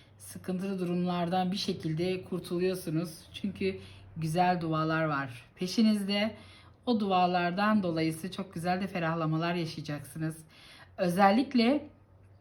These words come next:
iş konusunda yükselme yaşayacaksınız. Şapka takmışsınız çünkü kafanıza. Şapka takmak, e, iş konusunda bir tık daha üstün seviyeye gelmek ve, e, sıkıldığınız iş konusundan da ferahlamak anlamına geliyor.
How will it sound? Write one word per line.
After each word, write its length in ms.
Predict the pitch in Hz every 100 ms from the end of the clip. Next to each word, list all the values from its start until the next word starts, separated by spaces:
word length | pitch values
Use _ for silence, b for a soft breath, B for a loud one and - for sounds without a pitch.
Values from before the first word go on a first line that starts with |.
| - - - - - -
iş 220 | 233 -
konusunda 520 | 233 214 208 185 208
yükselme 580 | 240 196 - 202 208 226
yaşayacaksınız. 680 | 226 - 175 170 - 170 -
Şapka 380 | 240 233 202
takmışsınız 640 | 185 160 - 160 175 160 -
çünkü 200 | 156 151
kafanıza. 580 | 160 160 147 143 147 - - B B B -
Şapka 400 | - 294 285 269
takmak, 560 | 240 233 247 269 294 -
e, 600 | 190 175 175 175 175 165 -
iş 140 | 247
konusunda 400 | - 220 - 233
bir 100 | 233
tık 180 | 233 -
daha 260 | 202 208 233
üstün 300 | 220 - 247
seviyeye 540 | 240 220 226 233 233
gelmek 640 | 233 233 233 233 240 240 B B B B - -
ve, 160 | 214
e, 1200 | 226 214 160 170 170 165 160 - - - - -
sıkıldığınız 840 | 196 - 190 190 180 190 202 233 233
iş 220 | 233 -
konusundan 540 | - 180 - 185 233
da 60 | 269
ferahlamak 680 | 269 196 185 185 175 180 -
anlamına 400 | 156 151 151 151
geliyor. 480 | 147 147 151 156